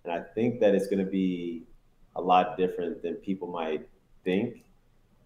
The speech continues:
Um, whether it's, like, us going, being able to go back to Africa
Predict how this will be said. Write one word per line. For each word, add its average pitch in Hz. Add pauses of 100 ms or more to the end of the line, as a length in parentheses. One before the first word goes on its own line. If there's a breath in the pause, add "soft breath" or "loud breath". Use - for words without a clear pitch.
(160)
Um, 82
whether 95
it's, 87
like, 80
us 87
going, 87
being 92
able 90
to 87
go 90
back 90
to 87
Africa 82